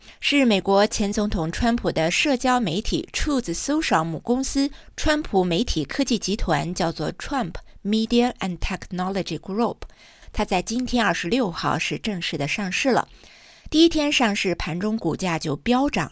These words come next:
超过了百分之四十，期间呢还因为股价波动剧烈，一度暂停交易。它的股票代号呢是D G T。所以在截稿之前呢，我们看到周二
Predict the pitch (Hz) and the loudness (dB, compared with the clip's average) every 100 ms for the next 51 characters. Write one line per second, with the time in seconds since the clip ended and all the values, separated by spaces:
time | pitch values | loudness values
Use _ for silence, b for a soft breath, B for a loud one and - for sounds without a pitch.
0 | - 185 170 160 156 156 151 151 185 - | -6 -6 -4 -4 -4 -6 -8 -6 -6 -2
1 | 294 240 135 101 B B - 240 240 220 | 0 0 0 -2 B B -2 0 4 2
2 | 196 185 156 185 208 185 156 147 202 185 | 0 -2 -2 0 0 -2 -2 -2 2 0
3 | 165 B B - 277 302 285 220 185 285 | 0 B B -6 0 2 2 0 0 0
4 | 262 220 139 - 165 - 262 - - 233 | 2 2 0 -4 -8 -2 0 0 0 0
5 | 170 - 151 156 165 156 151 - b b | 0 -4 -4 -4 -2 -2 -2 -6 b b
6 | b - 214 190 156 123 - 196 175 220 | b -6 -4 -4 -4 -8 -2 -2 0 -2
7 | 214 240 214 170 156 - 147 - b - | 0 0 2 0 -4 -4 -4 -6 b -14
8 | 156 202 220 233 - 185 156 - - 160 | -4 0 0 -2 -4 -4 -4 -4 -4 -4
9 | - - B B B B B - 339 277 | -4 -12 B B B B B 4 4 6
10 | 294 262 226 262 240 165 - 262 - 180 | 2 2 2 4 4 2 0 -2 -2 -2
11 | 202 196 165 - 196 185 165 165 240 247 | -2 -2 -4 -6 -4 0 0 2 2 6
12 | 240 135 | 4 2